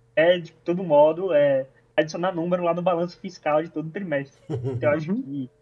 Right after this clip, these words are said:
Speaker 3: Sim.
Speaker 1: todas essas I Ps que a gente tá vendo virar o filme, o jogo,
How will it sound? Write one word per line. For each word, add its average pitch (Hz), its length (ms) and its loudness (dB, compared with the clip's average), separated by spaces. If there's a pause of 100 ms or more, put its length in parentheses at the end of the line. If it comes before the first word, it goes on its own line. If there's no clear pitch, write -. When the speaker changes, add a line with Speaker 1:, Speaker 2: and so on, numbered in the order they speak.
Speaker 3:
Sim. 131 300 -6
Speaker 1:
todas 202 200 -4
essas 214 240 -2
I 196 100 -6
Ps 175 460 0 (100)
que 131 600 -8 (120)
a 151 60 -10
gente 160 180 -6
tá 170 120 0
vendo 156 200 -6
virar 135 440 -2
o 160 60 -8
filme, 175 460 -6
o 143 80 -2
jogo, 156 420 -4